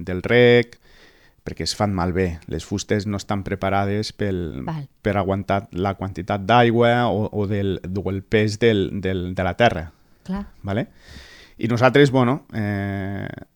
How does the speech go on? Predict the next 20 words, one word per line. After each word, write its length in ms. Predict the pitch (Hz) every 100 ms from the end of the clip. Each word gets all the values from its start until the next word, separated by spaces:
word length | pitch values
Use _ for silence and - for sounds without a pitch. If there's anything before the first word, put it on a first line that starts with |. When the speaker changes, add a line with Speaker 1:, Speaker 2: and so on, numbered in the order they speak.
| -
Speaker 1:
jo 180 | 107 110
vaig 160 | 113
dissenyar, 540 | 113 - 117 123 113 95 _ _ - - _ _ -
eh, 440 | 98 98 95 90 -
un 180 | 110
sistema 560 | - 110 - 139 143 220 - - - - - - -
i, 600 | - 107 98 95 92 87
i, 60 | 92
bueno, 300 | 92 95 -
i 100 | 104
el 100 | 92
cas 200 | - 92
és 140 | 92 -
que, 440 | 110 101 95 85 - -
pues, 200 | - 82
bueno, 220 | - 78 90
té 180 | 92
molt 300 | 92 98 92
èxit 500 | 98 101 - 107 135 -
i 380 | 107 95 87